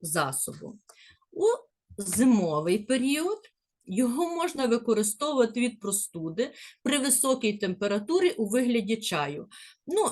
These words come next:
на смак він не дуже приємний, він дуже гіркий, але як природний антибіотик він дуже гарно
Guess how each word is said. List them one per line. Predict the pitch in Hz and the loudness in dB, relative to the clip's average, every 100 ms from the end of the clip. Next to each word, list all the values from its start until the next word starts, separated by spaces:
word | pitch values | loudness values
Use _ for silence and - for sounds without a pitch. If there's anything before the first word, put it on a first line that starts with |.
| 214 | 2
на | 262 | 2
смак | 277 311 262 208 | 4 4 4 4
він | 202 196 180 | 0 -2 0
не | 214 220 | 4 6
дуже | 196 233 262 | 6 2 0
приємний, | 359 370 320 330 349 247 | 0 0 0 0 2 2
він | 214 214 | 4 2
дуже | 196 202 196 | 2 0 0
гіркий, | 190 214 214 392 403 - - - | 0 0 0 -2 -2 -8 -18 2
але | 247 247 233 196 | 4 6 6 4
як | 196 202 180 185 | 2 2 2 0
природний | 233 220 214 170 160 165 156 _ | 0 0 0 -2 -6 -12 -12 _
антибіотик | 208 175 165 151 160 226 403 - - - | -6 -6 -8 -6 -4 0 0 -2 -6 -6
він | 190 196 | -2 0
дуже | 175 349 359 | 0 0 0
гарно | 220 165 180 196 220 | -2 -2 -4 -4 -4